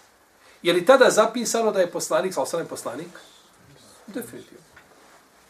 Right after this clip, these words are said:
Zapisano je da ćete vi ovdje sjediti to večeras. I to je sve zapisano. Ništa u knjizi nije propušteno. Ovaj, u onome što uzvišeni Allah zapisao, je li tako?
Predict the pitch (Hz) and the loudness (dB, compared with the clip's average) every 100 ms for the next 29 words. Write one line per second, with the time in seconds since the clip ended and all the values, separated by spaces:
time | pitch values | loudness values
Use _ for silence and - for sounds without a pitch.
0 | - - 147 151 151 180 196 214 214 208 | -20 -14 -4 -4 -2 -6 -4 -4 -6 -8
1 | 240 240 240 220 214 - 151 - - 143 | -8 -4 0 -2 -2 -6 -8 -8 -18 -16
2 | - - - - - - - - - _ | -16 -16 -18 -12 -8 -8 -8 -14 -16 _
3 | _ - 185 175 139 240 156 117 - 95 | _ -12 -6 -4 2 4 4 -2 -8 -16
4 | - - _ _ _ _ _ 226 - - | -18 -20 _ _ _ _ _ -8 -6 -4
5 | 123 190 143 160 165 - - - - - | -6 -6 -8 -6 -6 -8 -12 -14 -16 -18
6 | _ _ _ _ _ _ _ - _ _ | _ _ _ _ _ _ _ -20 _ _
7 | - 127 113 123 - 156 143 147 147 - | -4 0 0 -2 -4 -4 -2 -2 -6 -8
8 | 143 147 - 143 139 139 120 - - 117 | -8 -10 -8 -8 -4 -4 -4 -8 -12 -12
9 | 151 165 - 175 - 156 156 220 | -10 -8 -4 -2 -2 -4 -2 -4